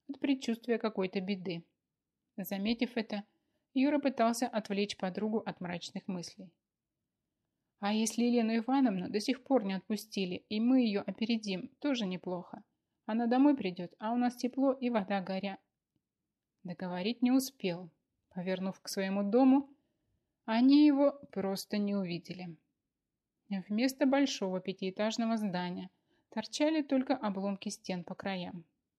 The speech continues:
А на месте их парадной и входа в бомбоубежище и вовсе высилась груда кирпича и искорёженной арматуры. "Мамочка!" – прошептала Женька,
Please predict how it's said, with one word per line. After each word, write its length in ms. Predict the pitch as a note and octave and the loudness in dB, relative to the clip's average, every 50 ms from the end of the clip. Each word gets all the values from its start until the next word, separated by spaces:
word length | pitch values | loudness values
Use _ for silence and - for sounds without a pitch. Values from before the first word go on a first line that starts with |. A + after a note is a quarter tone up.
| _ _ _ _ _ _ _ - | _ _ _ _ _ _ _ -6
А 140 | G3 G3+ G3+ | -4 -2 -2
на 120 | G#3 G3+ | -2 -2
месте 340 | G3+ G3 F#3+ - - - F#3 | -2 -4 -4 -6 -4 -4 -6
их 120 | F3 - | -6 -6
парадной 480 | - F#3 F#3 G3+ A3 B3 B3 A#3+ B3 B3 | -6 -6 -2 0 0 0 2 2 0 0
и 120 | - A3+ | 0 -4
входа 380 | - - - - A3+ A3 G#3+ G#3 | -8 -4 -2 0 0 2 0 -2
в 60 | G3+ | -2
бомбоубежище 920 | A3 G#3 G#3 G3+ G#3 G#3 G#3 G3+ F#3+ G#3 G#3 G3+ - F#3+ - - G3+ G3+ - _ _ _ _ _ _ - A#3 | -2 -4 -2 -2 -2 -2 -2 -2 -4 -4 -4 -4 -6 -8 -8 -8 -10 -12 -14 _ _ _ _ _ _ -4 -2
и 60 | A3+ | 0
вовсе 360 | A3 C4 C#4 C#4 - - C#4 | 2 0 0 0 0 0 0
высилась 440 | G#3 G#3+ G#3+ - - G#3 G#3+ G3+ - - | 0 0 -2 0 0 0 0 -2 -4 -8
груда 340 | G3+ F#3 F#3 F3+ F3 F#3 F3+ | -8 -6 -6 -6 -6 -8 -8
кирпича 600 | - G3 F#3 - G#3+ G3+ - - F3+ F3+ F#3 - _ _ _ _ _ _ - | -8 -10 -10 -8 -8 -8 -6 -6 -6 -8 -10 -12 _ _ _ _ _ _ 0
и 220 | C4+ C4+ C4+ - | 0 0 0 -2
искорёженной 680 | G#3 - - G3 F#3 F3+ F3+ F3+ F3+ - F#3+ F#3+ F#3+ - | -6 -6 -2 -2 -2 0 -2 -2 -4 -4 -6 -8 -8 -8
арматуры. 640 | - - F#3 F#3 F#3 F3 - - F3 E3+ E3+ E3 D#3 _ _ _ _ _ _ _ _ _ _ _ _ _ _ _ _ _ _ _ _ _ _ _ _ _ _ _ _ _ _ _ _ _ _ _ | -10 -8 -8 -8 -8 -8 -8 -10 -10 -10 -10 -12 -16 _ _ _ _ _ _ _ _ _ _ _ _ _ _ _ _ _ _ _ _ _ _ _ _ _ _ _ _ _ _ _ _ _ _ _
"Мамочка!" – 840 | G3 F#3+ G#3 A3+ A3+ A3 G3+ F#3 F#3 F#3+ - - - - F#3 F3+ - _ _ _ _ _ - | -6 -2 0 0 0 0 0 -2 -4 -6 -8 -10 -12 -10 -10 -12 -12 _ _ _ _ _ -18
прошептала 540 | - - - F#3+ - - G3+ F#3+ F#3+ F#3+ | -12 -8 -8 -8 -6 -4 -4 -4 -2 -4
Женька, 420 | F3+ - A3 A#3+ B3+ B3+ A#3+ A3+ | -4 -2 0 2 2 2 0 -2